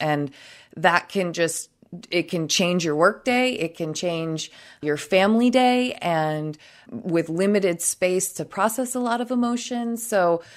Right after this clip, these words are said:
you know, it went from the very humorous to the very serious to the very practical in all of the conversations that we had. So we're gonna be getting those interviews out via our social media, so please keep an eye out for them.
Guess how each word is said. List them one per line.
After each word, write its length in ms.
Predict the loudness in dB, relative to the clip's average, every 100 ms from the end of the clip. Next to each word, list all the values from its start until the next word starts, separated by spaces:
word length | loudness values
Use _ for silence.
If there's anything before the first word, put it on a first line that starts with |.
| -4
you 140 | 2 4
know, 220 | 6 6
it 160 | 4 6
went 280 | 4 4
from 220 | 2 2 2
the 80 |
very 260 | 4 4 4
humorous 680 | 0 0 2 2 0 -2 -8
to 160 | -6
the 80 | -4
very 240 | 0 0 -2
serious 920 | -4 0 2 4 2 2 -2 -6 -8 -14 -20 -12
to 120 | -6 -2
the 80 |
very 200 | 2 2
practical 800 | 2 -2 -4 -4 -4 0 0 -2
in 220 | -2 0 2
all 320 | 4 4 2
of 100 | -2
the 80 | -4
conversations 880 | -4 -2 -2 0 -2 -2 -4 -4
that 180 | -4 -2
we 120 | -2
had. 400 | -2 0 0 -2
So 260 | -2 0 2
we're 220 | 4 4
gonna 160 | 4 2
be 120 | 2
getting 280 | 2 2 0
those 240 | 0 0
interviews 420 | -4 -4 -2 -4 0
out 260 | 0 0 -2
via 280 | -2 0 2
our 160 | 0
social 340 | -2 -6 -6 -6
media, 380 | -4 0 0
so 160 | 0 -4
please 260 | -4 -4 -4
keep 200 | -8 -4
an 60 |
eye 140 | -2 -2
out 180 | -4
for 220 | -2 0 2
them. 300 | 2 0